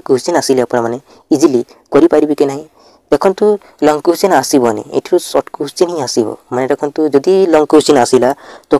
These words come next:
କବି ଆଉ କ'ଣ ଲେଖିବେ, ସେ କ'ଣ କ'ଣ ରଚନା କରିଥିଲେ, ତାଙ୍କର କବିତା ଗ୍ରନ୍ଥକୁ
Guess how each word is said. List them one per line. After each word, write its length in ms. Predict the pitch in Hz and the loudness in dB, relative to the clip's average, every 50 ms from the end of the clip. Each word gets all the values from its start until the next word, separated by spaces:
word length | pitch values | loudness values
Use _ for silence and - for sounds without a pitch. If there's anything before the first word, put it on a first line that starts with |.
| _ - - | _ 0 0
କବି 260 | 135 123 127 165 190 190 - _ _ _ _ _ - - - - | 0 2 4 2 2 2 0 _ _ _ _ _ -16 -6 0 4
ଆଉ 100 | 131 135 143 151 _ - - - - - - | 4 4 4 2 _ -18 -20 -20 -20 -10 0
କ'ଣ 100 | - 185 175 135 | 2 4 4 4
ଲେଖିବେ, 280 | 123 - 131 120 123 127 - - _ _ - | 4 2 4 4 4 2 2 -2 _ _ -4
ସେ 60 | - - - | -4 -2 0
କ'ଣ 100 | - 156 156 - | 2 2 2 2
କ'ଣ 80 | - 143 135 127 | 2 2 4 4
ରଚନା 240 | 123 - - 147 147 - | 4 4 4 2 2 4
କରିଥିଲେ, 300 | 143 139 - - 139 135 143 - _ _ _ _ _ _ _ _ _ _ - | 2 0 0 0 -2 -2 -4 -4 _ _ _ _ _ _ _ _ _ _ -2
ତାଙ୍କର 220 | 139 135 135 135 131 - | -2 2 2 2 0 2
କବିତା 260 | - 123 120 - - 143 131 | 2 2 2 4 2 4 4
ଗ୍ରନ୍ଥକୁ 340 | 131 123 123 - 117 - | 4 2 2 -2 -2 2